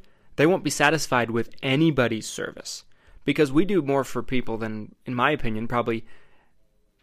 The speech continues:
ninety-nine point nine percent of the brokerages that exist. You know, so if they don't, if they're not happy with our service, then they're just not happy with anything, and that's fine.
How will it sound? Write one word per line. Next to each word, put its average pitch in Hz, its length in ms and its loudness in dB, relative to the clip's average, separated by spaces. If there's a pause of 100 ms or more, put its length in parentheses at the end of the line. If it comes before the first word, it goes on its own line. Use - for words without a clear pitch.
(120)
ninety-nine 165 560 2
point 127 240 12
nine 139 240 0
percent 127 380 4
of 113 100 -8
the 117 80 -4
brokerages 113 560 -2
that 110 140 -4
exist. 104 540 -8 (400)
You 117 120 -8
know, 107 100 -8
so 120 340 -2 (720)
if 135 220 -6
they 143 160 8
don't, 208 340 2
if 147 80 -4
they're 160 80 2
not 190 140 2
happy 190 180 0
with 156 100 4
our 170 140 4
service, 143 320 2
then 143 140 -2
they're 160 100 -2
just 160 180 -4
not 131 300 0
happy 127 500 -2
with 127 200 -2
anything, - 420 -6 (400)
and 127 100 -4
that's 135 140 0
fine. - 300 -4